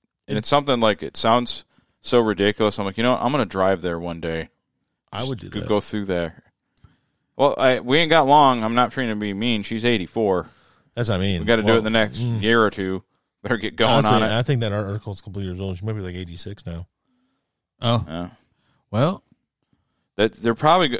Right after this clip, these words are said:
Speaker 1: they'll probably bulldoze the town.
Speaker 2: They might.
Speaker 1: Because there's no one.
Speaker 3: Or maybe it's, maybe one of her kids will move back and take it over.
Speaker 1: Yeah.
Speaker 3: 'Cause, you know, the kids might be getting close to retirement age.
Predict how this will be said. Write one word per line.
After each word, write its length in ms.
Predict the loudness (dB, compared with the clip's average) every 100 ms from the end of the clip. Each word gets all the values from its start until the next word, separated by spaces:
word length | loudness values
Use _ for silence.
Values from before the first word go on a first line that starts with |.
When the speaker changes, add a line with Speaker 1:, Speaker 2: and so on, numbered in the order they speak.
| 0
Speaker 1:
they'll 220 | 4 4
probably 600 | 6 6 6 4 2 2
bulldoze 580 | 4 4 6 6 4 2
the 80 | -6
town. 440 | -2 2 2 2 -4 _ _ _ _ _ _ _ _
Speaker 2:
They 120 | -8
might. 340 | -2 0 0 -4 _ _ _ _ _ _
Speaker 1:
Because 180 | -2 -2
there's 160 | -2 0
no 100 | 2
one. 400 | 2 -2 -8 -4
Speaker 3:
Or 100 | 0
maybe 340 | 2 4 4 2
it's, 260 | 0 -2
maybe 280 | -2 0 0
one 200 | 0 0
of 60 | 0
her 100 | -2
kids 300 | -2 -2 -2
will 80 | -2
move 200 | -2 -4
back 300 | -4 -6 -8
and 100 | -4
take 200 | -4 -4
it 60 | -6
over. 360 | -6 -6 -10 -12 _ _ _ _
Speaker 1:
Yeah. 140 | -16 -16 _ _ 2
Speaker 3:
'Cause, 200 | 2 4
you 120 | 2
know, 240 | 2 2 0
the 60 |
kids 280 | 2 2 4
might 160 | 2 2
be 100 | 0
getting 220 | -2 -2
close 220 | -2 -2
to 80 | -2
retirement 520 | -2 -2 -2 -4 -6
age. 340 | -8 -12 -14